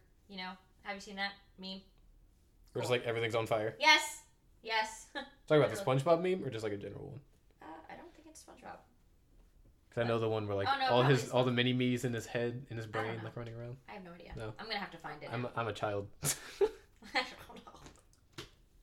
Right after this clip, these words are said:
Speaker 1: Oh.
Speaker 2: I should not be living out of the house.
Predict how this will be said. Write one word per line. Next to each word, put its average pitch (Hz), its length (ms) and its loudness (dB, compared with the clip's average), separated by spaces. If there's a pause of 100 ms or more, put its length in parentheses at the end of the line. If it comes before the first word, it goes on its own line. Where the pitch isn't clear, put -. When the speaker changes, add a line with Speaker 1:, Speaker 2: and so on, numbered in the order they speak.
(1000)
Speaker 1:
Oh. 330 760 -2 (200)
Speaker 2:
I 113 100 -2
should 135 200 0
not 107 180 0
be 104 80 -2
living 95 360 -4 (840)
out 101 160 0
of 95 100 -6
the 98 60 -4
house. 101 340 -8